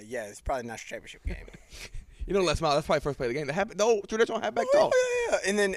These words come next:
Speaker 1: and then Kansas State come out and run it against us. I mean,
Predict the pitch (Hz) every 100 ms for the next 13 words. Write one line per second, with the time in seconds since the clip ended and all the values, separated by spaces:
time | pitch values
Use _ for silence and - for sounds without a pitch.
0 | 160 170 160 196 170 147 185 156 170 156
1 | 131 143 143 131 131 127 - 139 117 -
2 | - _ _ _ _ _ _ _ _ _
3 | _ _ _ _ _ _ _ _ _ _
4 | _ - 160 151 135 127 117 110